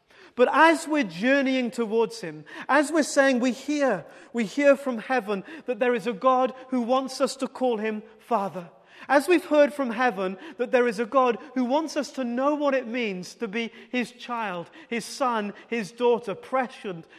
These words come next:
pressured and loved and honored, as the Bible says. Once we're on that journey deeper and deeper into the heart of God, then the Bible would say these things are important as you learn to pray.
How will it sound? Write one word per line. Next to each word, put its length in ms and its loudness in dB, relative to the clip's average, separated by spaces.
pressured 480 -2
and 240 -6
loved 380 -2
and 100 -6
honored, 400 0
as 140 -10
the 80 -10
Bible 360 -10
says. 520 -20
Once 260 2
we're 100 4
on 340 2
that 260 -4
journey 460 0
deeper 500 2
and 140 -4
deeper 500 2
into 240 -2
the 140 0
heart 420 -2
of 240 -10
God, 360 -8
then 120 -8
the 40 -4
Bible 280 0
would 100 -8
say 220 -2
these 280 -8
things 240 -8
are 100 -6
important 500 -10
as 120 -16
you 80 -10
learn 200 -12
to 80 -20
pray. 400 -18